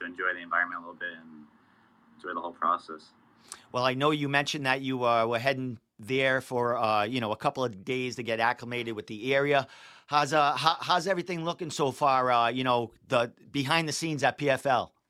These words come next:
Speaker 1: It's crazy, man. You know, it's, uh, it's really dreams to reality. We, they want us here five days early to do a lot of photo shoots and, uh, check weight and stuff. So it's cool, you know, we're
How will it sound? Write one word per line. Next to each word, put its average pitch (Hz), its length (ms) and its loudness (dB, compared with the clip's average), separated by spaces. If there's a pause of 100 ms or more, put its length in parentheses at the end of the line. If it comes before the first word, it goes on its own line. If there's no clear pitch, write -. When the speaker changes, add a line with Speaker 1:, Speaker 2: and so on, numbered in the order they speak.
(560)
Speaker 1:
It's - 120 -16
crazy, 101 340 -2
man. 90 240 -8
You 90 100 -10
know, 92 200 -4
it's, 90 180 -8
uh, 87 400 0 (140)
it's - 120 -14
really 98 200 -2
dreams 95 320 -6
to - 100 -6
reality. 92 540 0
We, 90 320 -10 (440)
they 107 60 -4
want 110 260 2
us 110 60 -12
here 110 180 -10
five 101 220 -4
days 95 260 -12
early 98 140 -10
to 92 160 -12
do 92 140 -12
a - 20 -14
lot 90 160 -8
of 87 60 -16 (520)
photo 92 240 -2
shoots 92 460 -14
and, 85 260 -6
uh, 80 380 -6 (340)
check - 200 -6
weight 90 180 -6
and 73 100 -10
stuff. 87 320 -8
So 82 300 -8 (440)
it's 127 120 -12
cool, 107 260 -4
you 92 60 -2
know, 92 180 0
we're 90 300 -4